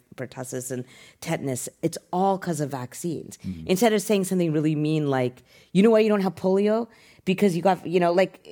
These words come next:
Speaker 1: 'cause you're, you're gonna get polio." Like, I don't, I don't know how to explain it. Like, I just feel
Speaker 2: <laughs>
Speaker 1: like
Speaker 2: Yeah.
Speaker 1: we lost that non-judgmental aspect
Speaker 2: Mm-hmm.
Speaker 1: of,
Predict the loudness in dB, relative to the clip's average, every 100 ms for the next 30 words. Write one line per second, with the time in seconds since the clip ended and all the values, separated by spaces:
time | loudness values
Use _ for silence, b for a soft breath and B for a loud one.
0 | -20 -6 -2 -2 -4 0 2 6 4 4
1 | 0 0 -2 -2 0 0 0 0 2 2
2 | 0 0 0 2 0 0 2 0 2 0
3 | 0 0 -2 -2 -4 -6 -4 0 0 -2
4 | -8 b b -6 -4 -2 -2 -2 -4 -6
5 | -10 -6 -4 -4 -10 b b b 0 2
6 | 2 2 0 -2 -4 -4 -6 -6 -8 -8
7 | -8 -10 -12 -16 -20 _ -6 -4 -4 -8
8 | B B -4 0 2 2 0 -2 -10